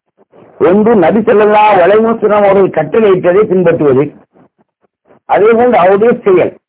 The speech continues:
அவருடைய செயல் தொடர்ச்சியான ஒரு செயல் இருக்கும் என்று சொன்னால் அதுவும் பின்பற்றுவது அவசியமாக, ஆ, கருத்தில் கொள்ளலாம். அல்லாஹ் தஆலா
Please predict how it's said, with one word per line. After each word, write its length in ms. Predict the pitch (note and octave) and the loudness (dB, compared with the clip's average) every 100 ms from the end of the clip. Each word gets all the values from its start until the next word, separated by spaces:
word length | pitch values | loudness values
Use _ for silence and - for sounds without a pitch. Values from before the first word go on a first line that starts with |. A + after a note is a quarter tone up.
| _ | _
அவருடைய 340 | E3 F#3 D#3+ | -4 -2 -2
செயல் 280 | F#3+ F3+ A#2+ | -2 0 0
தொடர்ச்சியான 680 | - E3 E3 - F#3 G3+ G3 | -2 -2 -4 -4 -2 0 0
ஒரு 200 | F#3 E3 | 0 -2
செயல் 220 | E3 G3 | -2 -2
இருக்கும் 300 | F3+ E3 D#3+ | 0 -2 -4
என்று 160 | D#3 C#3 | -4 -4
சொன்னால் 420 | C#3+ D3 G3 A#3+ - - _ | -4 -2 -2 -4 -10 -20 _
அதுவும் 460 | B2+ D#3 A#3 C4+ C4 | -2 0 0 0 0
பின்பற்றுவது 600 | G3+ F#3 F3 C#3 - B3 | -2 -2 -2 -2 0 0
அவசியமாக, 920 | F#3+ G#3 G3 F#3 E3 E3 G3 B3 - _ _ - - - _ _ _ _ _ | 0 0 0 0 0 0 0 -2 -4 _ _ -20 -20 -20 _ _ _ _ _
ஆ, 460 | - D3 C#3 C3 B2+ | -6 -4 -2 -2 -2
கருத்தில் 400 | C#3 F3 E3 A3+ | -2 -2 -2 -2
கொள்ளலாம். 420 | G3+ F3 A#2 - - _ _ _ _ _ _ - | 0 0 0 -4 -14 _ _ _ _ _ _ -6
அல்லாஹ் 240 | E3 G#3+ | -2 0
தஆலா 360 | A3 A3 G3 | 0 0 0